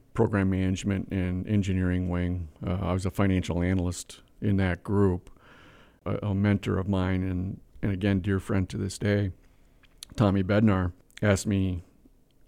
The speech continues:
to, to go to work for him down in operations. And so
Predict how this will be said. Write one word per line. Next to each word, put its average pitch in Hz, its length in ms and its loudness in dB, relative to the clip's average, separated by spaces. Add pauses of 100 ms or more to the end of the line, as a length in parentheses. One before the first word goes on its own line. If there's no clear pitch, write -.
(200)
to, 104 220 -2
to - 140 -10
go 107 140 4
to 98 60 2
work 95 220 0
for 101 120 -4
him 101 220 2
down 95 180 2
in 90 80 0
operations. 92 800 -2
And 95 140 -2
so 92 360 0